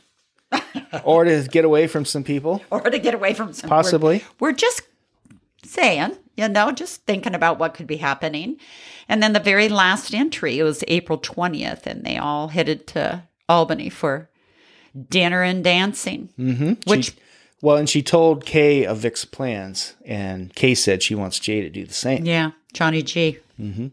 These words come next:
Speaker 1: Johnny G.
Speaker 2: I say it all the time. <laughs> I have to say it
Speaker 1: There he
Speaker 2: 'cause
Speaker 1: is.
Speaker 2: it's easy. It comes off the lips real well. Which brings us to the point. After that, there are no entries. So from April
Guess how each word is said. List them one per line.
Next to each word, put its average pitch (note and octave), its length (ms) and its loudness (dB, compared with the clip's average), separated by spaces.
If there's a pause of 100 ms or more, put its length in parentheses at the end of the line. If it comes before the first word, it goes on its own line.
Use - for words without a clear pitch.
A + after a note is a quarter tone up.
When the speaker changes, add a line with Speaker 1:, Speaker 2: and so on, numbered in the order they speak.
Speaker 1:
Johnny F3 380 4
G. F#3 260 2
Speaker 2:
I A3 140 4
say G#3 260 2
it F#3+ 80 2
all F3+ 120 2
the F3 80 -6
time. F3 100 2
<laughs> - 0 -
I A3+ 40 2
have - 200 0
to - 100 -4
say D#3 280 2
it C#3 40 -6
Speaker 1:
There D3+ 180 4
he F#3 100 6
Speaker 2:
'cause D3 80 4
Speaker 1:
is. A2 100 0
Speaker 2:
it's - 80 -4
easy. E3 280 -2
It - 380 -16
comes A3+ 220 0
off A#3 220 2
the G3 100 4
lips E3+ 400 -2
real D#3 220 0
well. C#3+ 360 -2 (840)
Which D#4 320 2
brings A3+ 260 2
us F#3 140 -4
to G#3+ 100 -4
the E3 80 -4
point. - 500 -8 (920)
After G3 340 2
that, E3+ 240 0
there D3+ 180 2
are C#3+ 60 -2
no C#3+ 200 -4
entries. - 500 -10 (260)
So E3+ 220 0
from C3+ 240 -8 (140)
April G3+ 800 2